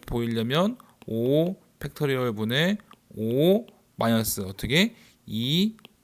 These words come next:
팩토리얼과 같죠. 그쵸? 요렇게 계산했을 때 그 계산 결과값이 같다라는 겁니다. 그쵸? 요렇게 계승을 이용해서 무-, 나타낼 수도 있고. 자, 그 다음은 이제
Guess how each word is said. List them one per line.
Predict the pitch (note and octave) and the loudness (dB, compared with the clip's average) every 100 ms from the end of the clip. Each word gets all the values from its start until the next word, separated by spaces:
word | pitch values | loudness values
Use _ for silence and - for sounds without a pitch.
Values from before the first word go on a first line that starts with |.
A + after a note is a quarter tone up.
| - | -12
팩토리얼과 | D3 - D3 B2+ A2 | -12 -4 -2 0 -2
같죠. | G#2 G2+ - A2+ | -6 -10 -10 -8
그쵸? | A#2+ G#2+ G2+ - - - | -8 -10 -12 -16 -18 -4
요렇게 | G#2+ A2 G#2+ - C3+ C#3+ D#3 D3+ | 0 0 0 -4 -4 0 -2 -4
계산했을 | A#2 A2+ A2 G#2+ G2+ | -6 -4 -2 -4 -6
때 | B2 C#3 | -6 -4
그 | D3 - A2+ A2+ | -6 -6 -4 -4
계산 | G#2+ G#2 A#2 A#2 | -8 -6 -4 -4
결과값이 | G#2+ G2 G#2 - G#2 - D#3 | -6 -4 -4 -2 -2 -2 -2
같다라는 | - - A2 - - - - G2 G2+ | -6 0 0 0 -14 -16 -4 -2 -2
겁니다. | F2+ F2 F2 | -4 -8 -10
그쵸? | F#2 - B2 G#3 - - G2+ | -10 -4 -2 -2 -4 -10 -6
요렇게 | G2 F#2+ A2+ B2+ F3 F#3+ | -6 -4 -4 -2 -2 -4
계승을 | - G#2 B2 A2 | -4 -4 -4 -4
이용해서 | G2+ G2+ G#2+ | -2 -4 -4
무-, | G#2 F#2+ F#2+ - | -8 -10 -14 -12
나타낼 | G2+ A2 G#2+ | -8 -4 -4
수도 | A2+ A#2+ | -4 -6
있고. | F#2+ A#2 A#2 G#2+ F#2 - - - - - - | -6 -2 0 0 -2 -10 -18 -18 -20 -20 -4
자, | C#3 A#2+ | 0 0
그 | A2 E3 F3+ | 0 2 2
다음은 | D3+ A#2 D3+ D#3 C3+ A#2 G#2+ | 2 2 2 2 0 0 0
이제 | G#2 G#2+ B2 A#2+ G2+ | 0 0 0 0 -2